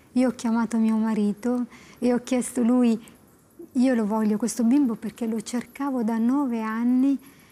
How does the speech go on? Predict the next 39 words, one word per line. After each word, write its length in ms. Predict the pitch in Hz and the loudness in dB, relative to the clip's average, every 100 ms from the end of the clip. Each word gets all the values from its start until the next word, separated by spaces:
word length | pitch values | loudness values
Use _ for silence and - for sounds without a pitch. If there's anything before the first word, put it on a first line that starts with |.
| - | -16
e 260 | - 247 240 - - | -4 -2 -4 -6 -2
non 160 | 233 | 0
è 60 | 226 | 2
mai 320 | 226 240 247 | 0 0 -2
arrivato, 680 | 226 214 202 180 170 - 214 | -2 -2 -4 -6 -12 -8 -8
cioè 220 | - 240 | -4 -2
non 220 | 214 233 | 0 2
è 80 | 262 | 2
mai 480 | 262 262 262 302 277 | 4 2 2 0 -2
arrivato. 720 | 254 254 214 185 196 - 226 - - - | -2 -4 -4 -6 -14 -16 -16 -16 -20 -6
E 100 | 247 | -2
arriva 340 | 285 311 277 226 | 2 2 2 2
in 80 | |
un 120 | 233 254 | 2 4
momento 480 | 269 285 330 311 | 4 4 2 0
in 80 | 233 | -2
cui 140 | 220 233 | 0 0
io 100 | 233 | 0
pesavo 340 | 226 226 214 | -4 -2 -2
molto 320 | 214 220 214 | 0 -2 -6
poco, 320 | 214 220 214 220 | -6 -6 -4 -4
ero 80 | |
molto 300 | 214 220 220 | -4 -4 -4
debilitata 920 | 214 202 202 202 208 220 208 208 - 214 - - - - | -4 -2 0 -2 -4 -6 -8 -8 -10 -12 -16 -20 -20 -8
e 420 | - 254 240 240 233 | 0 2 2 2 2
lo, 340 | 269 269 269 | 2 2 2
lo 140 | 262 269 | 2 0
prendo 340 | 320 349 254 | 2 2 2
come 220 | 220 214 214 | 0 -2 0
veramente 500 | 214 233 247 240 202 | 0 2 2 2 0
un 100 | 196 | -4
segno 380 | - 247 220 214 | -2 0 2 2
divino, 520 | 208 196 196 190 190 | 0 0 -2 -2 -2
lo 100 | 196 | -2
prendo 260 | 240 285 294 | 0 0 0
come 200 | 233 220 | 0 -4
qualcosa 640 | - 220 - 277 269 240 | -8 -10 -6 -4 -4 -2
di 180 | 214 214 - - | -2 -2 -6 -4
importante. 1120 | 240 240 240 233 - - 208 202 202 - 269 | 2 2 2 -4 -4 -6 -4 -2 -4 -2 -4